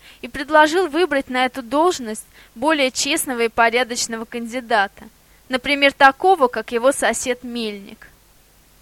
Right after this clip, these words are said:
Когда папа Свин сошел с трибуны, на минуту воцарилось гробовое молчание.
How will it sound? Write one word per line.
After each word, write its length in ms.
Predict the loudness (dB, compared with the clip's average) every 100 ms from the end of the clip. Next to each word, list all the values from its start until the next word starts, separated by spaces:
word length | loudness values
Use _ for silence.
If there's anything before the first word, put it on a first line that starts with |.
| _ _ _ _ _ _ _ _ _ _
Когда 340 | 0 2 6 6
папа 300 | 6 4 0
Свин 340 | -2 -8 -4
сошел 420 | 2 2 2 -2
с 60 | -4
трибуны, 680 | -8 -10 -6 -6 -4 -8 -14 _ _ -20 -10
на 80 | -6
минуту 440 | -4 -2 -2 -4
воцарилось 680 | -4 -4 2 2 2 -4 -8
гробовое 520 | -8 0 2 2 0
молчание. 800 | -2 -4 -6 -8 -8 -8 -8 -14